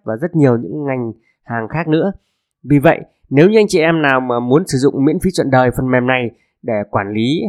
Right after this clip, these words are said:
hàng hóa, quản lý doanh thu, quản lý kho, quản lý nhân viên, lập hóa đơn bán hàng,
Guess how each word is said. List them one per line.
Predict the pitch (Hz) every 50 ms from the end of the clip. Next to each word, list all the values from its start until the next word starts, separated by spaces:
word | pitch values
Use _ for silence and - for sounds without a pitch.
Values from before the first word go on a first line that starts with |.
| 160
hàng | 147 139 127 120
hóa, | 120 123 120 127 156 185 214 226 -
quản | _ - 120 107
lý | 104 107 117
doanh | 120 160 165 156
thu, | - 175 170 170 170 165 -
quản | - - 101
lý | 104 - -
kho, | - - 165 165 165 165 165 165 - _ _ _
quản | - 113 104
lý | 107 127
nhân | 147 160 160 151
viên, | 147 175 175 170 170 165 - _ _ _ _ _ _
lập | 139 135 - -
hóa | 131 143
đơn | 156 160 165 160 151
bán | 156 160
hàng, | 151 143 135 127 120 117 113